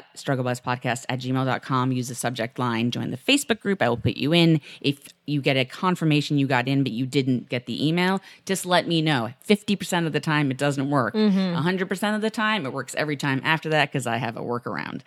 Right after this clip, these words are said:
Speaker 2: Nice.
Speaker 1: Instagram dot com sla-, <laughs> the gram, Instagram dot com slash the struggle bus pod. Use the hashtag struggle pod buds four twenty to find a struggle buddy. Tweet at Sally T. Tweet at me at S P K Heller. Sally.
Speaker 2: That's your nighttime voice. That's Catherine After Dark.
Speaker 1: No, this is my morning
Speaker 2: I
Speaker 1: voice.
Speaker 2: loved it.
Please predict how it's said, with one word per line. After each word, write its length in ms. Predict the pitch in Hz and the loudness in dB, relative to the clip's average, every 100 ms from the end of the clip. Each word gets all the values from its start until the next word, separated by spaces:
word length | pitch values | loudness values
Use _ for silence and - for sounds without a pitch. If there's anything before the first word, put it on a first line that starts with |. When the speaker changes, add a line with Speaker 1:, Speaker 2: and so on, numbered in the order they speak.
| - | -10
Speaker 2:
Nice. 400 | 170 165 - - | -8 -6 -8 0
Speaker 1:
Instagram 500 | 254 247 220 196 165 | 2 4 4 4 4
dot 160 | 151 135 | 4 2
com 260 | 190 143 | 2 2
sla-, 260 | 143 147 - | 2 0 -2
<laughs> 680 | - _ _ - - _ _ | -6 _ _ -10 -10 _ _
the 80 | 170 | 0
gram, 440 | 156 156 147 123 - - | 4 6 4 2 -4 4
Instagram 560 | 247 - - 156 143 135 | 4 6 0 2 4 4
dot 200 | 135 131 | 4 6
com 220 | 175 156 | 4 6
slash 220 | 156 147 | 6 4
the 80 | 156 | 2
struggle 220 | 156 160 | 0 2
bus 160 | 156 156 | 2 0
pod. 320 | - 214 196 | 2 2 4
Use 140 | 151 139 | 0 0
the 60 | |
hashtag 380 | 135 127 127 127 | 2 2 0 -4
struggle 260 | - 143 120 | 0 0 0
pod 200 | 123 120 | -4 -4
buds 200 | 120 117 | -4 -6
four 200 | - - | -6 -8
twenty 280 | - - - | -6 -4 -4
to 80 | - | -6
find 220 | - - | -6 -6
a 40 | |
struggle 380 | - - 123 - | -8 0 2 2
buddy. 320 | - - - - - - _ | -4 -4 -6 -6 -12 -20 _
Tweet 380 | - - _ - _ | 2 2 _ -20 _
at 140 | - - | -10 -2
Sally 260 | - - - | 0 0 -2
T. 300 | - - - _ 196 196 _ | -2 -4 -6 _ -12 -12 _
Tweet 300 | - 120 - | -2 -2 -2
at 180 | - - | -6 0
me 140 | - - | 0 2
at 60 | - | 0
S 120 | - | -4
P 120 | - | -6
K 200 | - - | -4 -2
Heller. 480 | - - 57 55 - - _ _ _ | 0 0 -2 -2 -4 -10 _ _ _
Sally. 800 | - - - 127 131 139 139 147 | -12 -6 4 6 6 4 2 4
Speaker 2:
That's 200 | 165 190 | 4 6
your 140 | 269 | 6
nighttime 460 | 240 226 - 294 226 | 6 4 4 0 2
voice. 360 | 143 - 165 - | 2 0 -2 4
That's 180 | 202 - | 2 6
Catherine 320 | 208 208 190 | 4 6 4
After 280 | 180 - 185 | 4 2 2
Dark. 280 | - 76 | 4 4
Speaker 1:
No, 80 | 85 | 2
this 180 | - 117 | -2 -2
is 120 | - | 0
my 100 | - | 0
morning 360 | 87 69 55 69 | 0 0 -2 0
Speaker 2:
I 100 | 60 | 0
Speaker 1:
voice. 80 | 62 | 2
Speaker 2:
loved 200 | 214 208 | 0 -2
it. 180 | - | -4